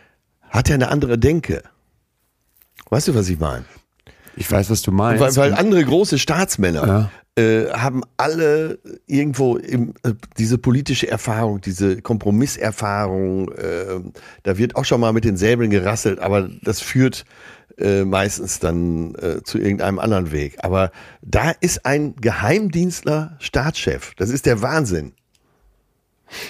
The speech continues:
Speaker 2: Also ich fand Wahnsinn, genau, weil was du sagst, ist ja lange bekannt.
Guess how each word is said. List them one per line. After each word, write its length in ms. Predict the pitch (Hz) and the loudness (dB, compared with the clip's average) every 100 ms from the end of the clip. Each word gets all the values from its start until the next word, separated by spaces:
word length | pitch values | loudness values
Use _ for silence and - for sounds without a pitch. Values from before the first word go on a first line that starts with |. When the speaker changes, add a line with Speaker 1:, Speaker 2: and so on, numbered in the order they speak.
| - - | -16 -6
Speaker 2:
Also 180 | - 95 - | -2 -2 0
ich 140 | 165 - | -2 0
fand 300 | 139 104 92 | 0 0 -2
Wahnsinn, 720 | 90 95 95 120 127 - - - | -2 0 0 0 0 -6 -20 -4
genau, 280 | 98 110 82 | 0 0 0
weil 120 | 85 | 0
was 140 | 101 | 0
du 100 | - | 0
sagst, 420 | 101 101 117 - - | 0 0 -2 -4 -2
ist 120 | - | 0
ja 80 | 104 | 2
lange 240 | 104 117 | 0 0
bekannt. 540 | 98 - 101 80 - | -2 -2 -2 -2 -6